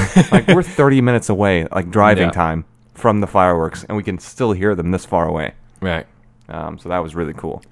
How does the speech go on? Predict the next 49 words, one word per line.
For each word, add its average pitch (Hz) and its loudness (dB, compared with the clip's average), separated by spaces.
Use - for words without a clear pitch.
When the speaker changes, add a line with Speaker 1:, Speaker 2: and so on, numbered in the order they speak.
Speaker 1:
Speaking 143 -6
of 98 -6
driving 95 -4
and 87 -10
the 85 -16
fireworks, 92 -8
people 151 -4
who 135 0
drive 101 0
to 113 -6
the 104 -4
fireworks, 117 -4
you 117 -8
guys 101 -2
are 87 -6
idiots. 85 -8
Speaker 2:
That's - -4
a 87 -6
bad 98 2
idea. 90 0
Speaker 1:
Don't 135 0
do 139 -8
that. 107 -8
Speaker 2:
We 123 -2
did 135 2
that 110 0
once 98 -6
the 104 -8
Speaker 1:
Yep. 98 -2
Speaker 2:
very 117 2
first 117 -2
year 104 0
we 101 0
were 95 0
in 87 -4
Canada. 87 -6
Speaker 1:
Never 92 -6
again. 85 -6
Speaker 2:
Um, 90 -2
yeah, 95 -4
first 104 -6
year 101 -4
we 98 -2
were 95 -2
in 92 -4
Vancouver, 87 -4
and 85 -8
it 87 -6
was 82 -8